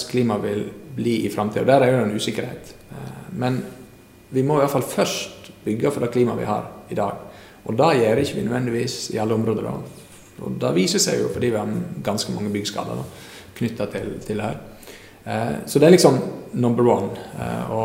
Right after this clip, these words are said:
å passe på det. Og der har vi ganske gode anvisninger i byggforserien, og,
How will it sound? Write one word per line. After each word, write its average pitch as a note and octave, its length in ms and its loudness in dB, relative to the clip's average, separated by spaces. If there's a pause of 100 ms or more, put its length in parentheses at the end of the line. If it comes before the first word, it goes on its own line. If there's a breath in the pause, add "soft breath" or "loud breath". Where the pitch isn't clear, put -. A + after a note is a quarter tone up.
(140)
å A#2 80 -8
passe - 260 0
på A#2 80 -2
det. A2+ 80 2
Og A#2 100 0
der C#3 140 8
har D3+ 100 8
vi C3 140 4
ganske A#2 460 0
gode A2 340 0 (400)
anvisninger A2+ 600 0
i - 40 -2
byggforserien, A2 800 -2
og, A2 460 -6